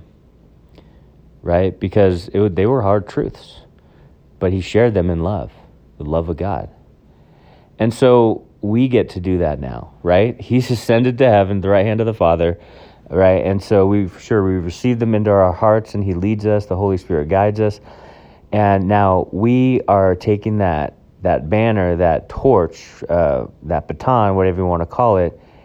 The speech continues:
and now we are the ones to go out and let people know about the gospel, you know? And there's one, God knows that one last person that needs to be saved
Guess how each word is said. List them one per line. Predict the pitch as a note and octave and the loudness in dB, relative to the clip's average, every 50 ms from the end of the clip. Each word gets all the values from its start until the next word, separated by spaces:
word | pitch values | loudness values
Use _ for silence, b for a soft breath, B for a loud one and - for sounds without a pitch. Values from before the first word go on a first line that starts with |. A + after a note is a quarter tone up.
| b b b b b - | b b b b b -2
and | G#2 G#2+ G#2 G2+ F#2+ F#2+ F#2 F2+ E2+ - - - | 0 2 2 2 2 2 0 -2 -4 -8 -10 -8
now | F#2 G2 F#2 F#2 | -4 -2 0 0
we | F#2 F#2 G#2 A2+ B2+ | 0 0 2 2 4
are | B2+ A#2 | 2 2
the | G#2 G2 | 2 0
ones | E2+ E2+ D#2 D2+ D2+ D2 - | -2 -2 -4 -6 -8 -10 -12
to | - - | -12 -10
go | D2+ D2+ E2 D2+ | -8 -6 -6 -6
out | D2 D2 C2 A#1 - - _ _ - - | -6 -8 -10 -12 -14 -16 _ _ -20 -12
and | - F2 | -8 -6
let | F2+ F2+ E2+ - | -4 -4 -4 -6
people | F2+ E2 - E2 | -8 -8 -6 -6
know | D#2+ D#2 D2+ | -6 -4 -4
about | D2 D2+ D2 D2 | -4 -6 -6 -8
the | D#2 | -6
gospel, | D2 E2 E2 F2 F2+ F2 - - - G1+ - A#1+ | -4 -2 0 0 -2 -2 -6 -14 -14 -14 -12 -10
you | C#2 E2 | -6 -4
know? | F2+ F2+ | -2 -2
And | F2+ F2+ F2+ | -2 0 0
there's | F2+ F2+ E2+ E2+ | -2 -2 -4 -6
one, | F2 D2 D#2 F#2 A2 B2 C3+ C#3 D3 C#3 B B B B B - | -10 -8 -4 -2 0 2 2 0 -2 -4 B B B B B 0
God | A2 A#2 C3 D3 D3 | 2 2 4 4 2
knows | C3+ B2 A#2+ G#2+ F#2+ F2+ F2+ | 2 2 0 2 0 0 -2
that | F2+ F2+ D#2+ C#2+ | -2 -2 -2 0
one | E2 G2 G2+ G#2 G#2 | 0 -2 -2 -2 0
last | G2+ G2 G2 F#2 - - | 0 0 -2 -2 -6 -6
person | - G2+ F#2+ F2+ - - E2+ | -4 -4 -4 -4 -4 -6 -6
that | E2 D#2 E2 | -4 -4 -2
needs | F2+ F2 - | -4 -6 -6
to | - F2 | -6 -6
be | F2 F2+ | -6 -6
saved | E2 - - F2+ D#2+ D2+ D2 C#2+ C#2 | -6 -4 -2 0 0 0 -2 -4 -8